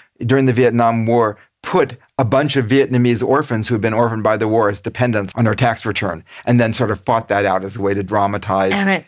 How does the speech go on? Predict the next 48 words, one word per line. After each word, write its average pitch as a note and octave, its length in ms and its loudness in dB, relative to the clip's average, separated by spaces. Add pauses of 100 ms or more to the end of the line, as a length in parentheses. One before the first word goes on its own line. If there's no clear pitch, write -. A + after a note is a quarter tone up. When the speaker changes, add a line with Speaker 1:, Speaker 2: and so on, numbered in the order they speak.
(240)
Speaker 2:
and G3+ 220 0
it G3 240 -4
got A3 380 0
to, A#3+ 400 0
to A#3 240 -2
the B3 100 0
courts. C4 440 0
Speaker 1:
Yeah, G3+ 180 4
and F3+ 80 -2
Speaker 2:
And F#3 180 2
Speaker 1:
it F#3 80 0
did. G#3 100 2
Speaker 2:
so A3+ 80 2
it G#3 120 -4
got G#3 160 0
Speaker 1:
And, - 100 -8
and A#3 120 0
we, A#3+ 60 0
Speaker 2:
publicized. D#4 520 2
Speaker 1:
you G4 80 4
know, F4+ 40 0
we F4+ 80 6
saw F4+ 240 2
some E4 240 -2
of B3 60 -6
that G#3+ 240 2
during G3 160 2
the F3 100 0
Occupy D#3 460 0
movement, A2+ 400 -2
which C#3 240 0 (240)
I D#3+ 60 2
Speaker 2:
Yeah. F3+ 100 -4
Speaker 1:
think F#3 180 0
flamed G#3 480 -2
out E3+ 300 0
by C3 120 2
being C3+ 240 0
too D3+ 240 0
insular D#3 600 0
and C3 80 2
not A#2+ 220 0
building C#3 320 2
those B2 200 2
coalitions B2+ 800 0
Speaker 2:
Mm-hmm. F#3 340 -10
Speaker 1:
and, B2+ 140 4
and B2 380 2